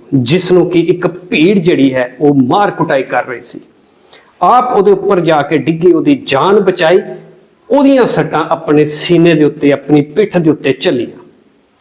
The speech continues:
ਉਸ ਤੋਂ ਬਾਅਦ ਉਸ ਦੇ ਠੀਕ ਚੌਵੀ ਘੰਟੇ ਦੇ ਅੰਦਰ ਅੰਦਰ ਜਿੱਥੇ ਇਹ ਨੌਕਰੀ ਕਰਦੇ ਨੇ, ਜੰਮੂ ਯੂਨੀਵਰਸਿਟੀ,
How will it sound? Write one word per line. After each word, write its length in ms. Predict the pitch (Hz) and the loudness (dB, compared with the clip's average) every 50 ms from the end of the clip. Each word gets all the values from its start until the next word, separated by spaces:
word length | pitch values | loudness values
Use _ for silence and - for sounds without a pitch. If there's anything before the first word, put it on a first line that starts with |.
| _ - - 220 269 | _ -4 0 0 2
ਉਸ 140 | 240 - - | 2 0 0
ਤੋਂ 140 | 247 254 220 | 0 2 2
ਬਾਅਦ 320 | 151 151 135 113 - - - - - - - - _ - - 269 | 2 0 0 -2 -4 -8 -12 -12 -16 -20 -20 -20 _ -4 -2 0
ਉਸ 200 | 269 - - 233 | 0 0 0 0
ਦੇ 400 | 226 262 262 262 262 - - - | 2 2 2 2 0 -2 -8 -4
ਠੀਕ 400 | - - 311 311 311 311 311 311 | 0 2 2 2 2 2 2 2
ਚੌਵੀ 380 | 311 254 254 233 262 269 262 - | 2 2 2 2 2 0 0 2
ਘੰਟੇ 320 | 240 208 175 180 180 196 | 2 2 2 2 2 2
ਦੇ 300 | 185 180 196 196 196 - - | 2 2 2 0 0 0 0
ਅੰਦਰ 320 | 202 214 208 190 208 196 - 175 | 0 2 2 2 0 0 0 0
ਅੰਦਰ 300 | 147 147 131 131 113 - - - - - _ _ _ _ _ _ - | 0 2 2 0 -2 -4 -6 -14 -20 -20 _ _ _ _ _ _ -6
ਜਿੱਥੇ 360 | 135 120 131 170 170 170 - - | -4 -2 0 0 0 0 -2 0
ਇਹ 180 | - 151 147 | 2 2 4
ਨੌਕਰੀ 380 | 135 139 135 131 - 131 131 131 | 4 4 2 0 0 0 0 0
ਕਰਦੇ 340 | 127 120 113 113 - - 113 | 0 -2 -6 -6 -6 -6 -4
ਨੇ, 100 | 117 120 | -4 -4
ਜੰਮੂ 640 | 120 135 160 165 170 180 185 185 185 185 180 - - - | -2 0 2 2 4 4 4 4 2 2 -2 -4 -2 0
ਯੂਨੀਵਰਸਿਟੀ, 1200 | 135 127 123 139 131 131 135 131 127 - 131 127 113 123 123 - - - 123 117 - - 117 101 | 0 2 2 2 2 2 2 0 -2 -4 -8 -4 -4 -4 -4 -4 -6 -6 -8 -8 -6 -8 -12 -10